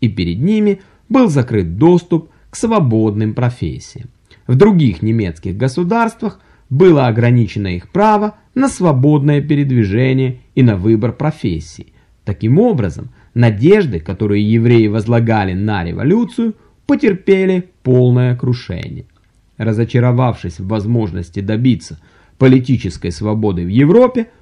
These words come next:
многие участники революции эмигрировали в Америку, казавшуюся им страной идеального равенства.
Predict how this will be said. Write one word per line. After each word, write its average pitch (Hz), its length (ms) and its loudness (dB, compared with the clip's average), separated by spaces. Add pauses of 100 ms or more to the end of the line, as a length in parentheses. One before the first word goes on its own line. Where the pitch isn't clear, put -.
(140)
многие 240 460 0
участники 190 640 -2
революции 156 720 2 (180)
эмигрировали 123 760 2
в 120 80 2
Америку, 95 600 -4 (200)
казавшуюся 185 680 -2
им 180 260 0 (180)
страной 254 640 -2
идеального 107 800 0
равенства. 85 640 -10